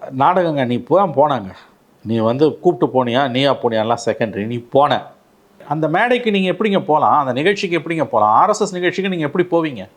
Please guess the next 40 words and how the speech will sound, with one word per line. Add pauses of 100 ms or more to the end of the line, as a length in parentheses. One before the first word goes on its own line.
(320)
நான்
மறுபடியும்
சொல்றேன்,
பி
ஜே
பியோட
பல
கட்சிகள்
இந்தியால
கூட்டணி
வச்சிருக்காங்க,
வச்சுக்கிட்டு
இருக்காங்க. (720)
ஆனா
அந்த
கட்சிகள்
பி
ஜே
பியோட
மட்டும்தான்
உறவுல
இருப்பாங்க.
ஆர்
எஸ்
எஸ்
ஓட
தங்களை
ஐ-,
ஐ-,
ஐக்கியப்படுத்திக்கவோ (120)
ஐடென்டிஃபை
பண்ணவோ
மாட்டாங்க. (320)
நீங்க
ஆர்
எஸ்
எஸ்
ஓட
ஐடென்டிஃபை
பண்றீங்க.